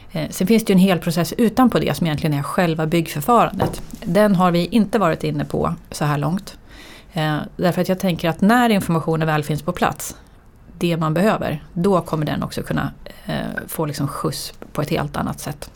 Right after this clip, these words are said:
Och i den relationen mellan myndigheter och byggherrar kommer det också tvinga fram nya beteenden.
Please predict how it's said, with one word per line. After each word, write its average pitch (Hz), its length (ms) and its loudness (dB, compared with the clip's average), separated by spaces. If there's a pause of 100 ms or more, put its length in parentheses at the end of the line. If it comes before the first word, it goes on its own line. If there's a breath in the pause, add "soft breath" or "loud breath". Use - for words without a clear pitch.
Och 175 180 0
i 185 120 4
den 170 180 4
relationen 165 600 2
mellan 156 260 -2
myndigheter 170 540 -2
och - 300 -8
byggherrar 160 460 -2
kommer 165 220 0
det 160 120 -2
också - 240 -6
tvinga - 280 -6
fram - 180 -4
nya - 220 -4
beteenden. - 440 -8